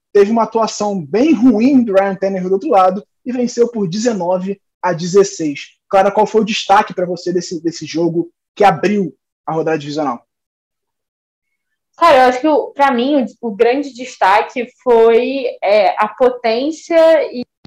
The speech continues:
Speaker 2: a força que o ataque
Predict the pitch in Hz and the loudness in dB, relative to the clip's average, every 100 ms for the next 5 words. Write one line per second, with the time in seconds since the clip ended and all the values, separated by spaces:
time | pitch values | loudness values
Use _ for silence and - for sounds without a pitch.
0 | - - - 208 214 208 214 - _ _ | -20 -14 -6 -2 0 0 -4 -8 _ _
1 | _ _ _ - _ 262 277 302 - 349 | _ _ _ -20 _ 2 2 0 -6 -8
2 | 339 - 277 269 262 254 208 214 - 254 | -8 -10 -2 -2 0 -2 -2 -2 -8 -12
3 | 262 | -12